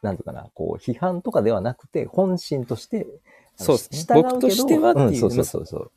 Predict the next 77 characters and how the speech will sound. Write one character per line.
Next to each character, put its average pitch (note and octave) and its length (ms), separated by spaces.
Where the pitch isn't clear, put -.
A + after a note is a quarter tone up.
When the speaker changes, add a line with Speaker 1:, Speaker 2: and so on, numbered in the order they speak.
Speaker 1:
う G2 100
ん、 F#2 40
わ E2 60
か F2 100
り E2 60
ま D#2 80
す、 - 100
わ - 60
か - 80
り G#1+ 60
ま - 100
す。 - 140
は - 120
い。 - 100
Speaker 2:
In B2+ 220
my B2 100
opinion A2 520
で - 60
す - 140
ね、 C#3 60
こ G#2 120
れ G2 40
は。 F2+ 80
Speaker 1:
う G2+ 60
ん、 E2+ 300
そ F2 120
う F2 40
そ - 160
う - 20
そ - 160
う。 G2+ 40
そ C3 140
う - 20
だ D#2+ 60
ね。 B2+ 140
そ - 100
う、 - 80
意 D3 80
見 - 240
と - 100
し - 80
て - 100
ね。 F#3+ 140
え - 260
ー、 - 100
チ - 80
ャ - 20
ン F2 60
ネ F2 80
ル E2+ 80
名 D#2+ 140
や E2 100
り G2 80
な A2 80
が G2+ 80
ら F2+ 100
決 - 140
め E2+ 100
て D#2+ 100
い D#2 80
く。 - 260
も E2+ 160
う E2 40
全 G#2 140
然 G2+ 140
決 A#2 140
め A#2 100
る A#2 100
気 - 160
が G#2+ 280
あ D#3 100
る F3+ 80
の G2 80
か D2 120
っ - 100
て D#2 100
い D#2 60